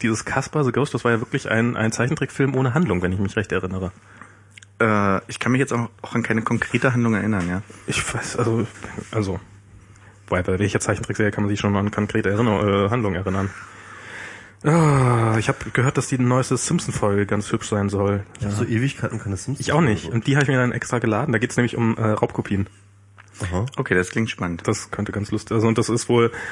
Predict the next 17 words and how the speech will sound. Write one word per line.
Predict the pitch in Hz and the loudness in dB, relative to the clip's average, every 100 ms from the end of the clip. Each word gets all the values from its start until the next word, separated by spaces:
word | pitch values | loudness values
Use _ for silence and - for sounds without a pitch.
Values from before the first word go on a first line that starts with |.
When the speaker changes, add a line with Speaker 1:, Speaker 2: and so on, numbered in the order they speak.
| - - | -8 0
Speaker 1:
also | 104 104 104 | 4 4 2
kommt | - 143 147 | 2 2 4
wohl | 127 | 4
nicht | 123 117 | 4 4
an | |
die | 107 | 2
alten | 107 113 110 | 2 0 2
Folgen | 110 104 | 2 2
ran, | 104 98 107 | 2 4 2
aber, | 101 98 98 95 95 98 - - - | 2 2 2 4 4 2 0 -6 -4
ähm, | 101 95 92 90 - - - - - - - - | 0 0 0 -4 -8 -20 -20 -18 -18 -18 -18 -4
in, | 135 110 110 - | 0 4 2 2
also, | 110 98 95 - - - | 0 2 0 -4 -16 -4
ja, | 92 92 - - - - - - - - - | -4 -4 -8 -18 -20 -20 -20 -20 -20 -10 -4
ist | - | 0
jetzt | 101 - | 0 2
halt | 101 98 - - | 2 2 0 -12